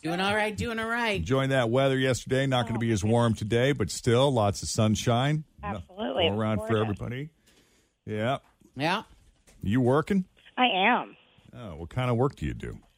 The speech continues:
Speaker 3: Um, I work downtown. At, um,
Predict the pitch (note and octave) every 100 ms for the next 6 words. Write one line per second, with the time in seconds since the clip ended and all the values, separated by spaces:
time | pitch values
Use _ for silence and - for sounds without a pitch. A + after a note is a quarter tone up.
0 | _ _ - D4+ D4+ D4 - C#4+ C#4 B3+
1 | B3 A#3+ G#3+ A3 - G3 G3 A#3 E4 G4+
2 | - _ _ _ - A#3 A3 G#3+ G#3 G3+
3 | G3+ G#3 G#3+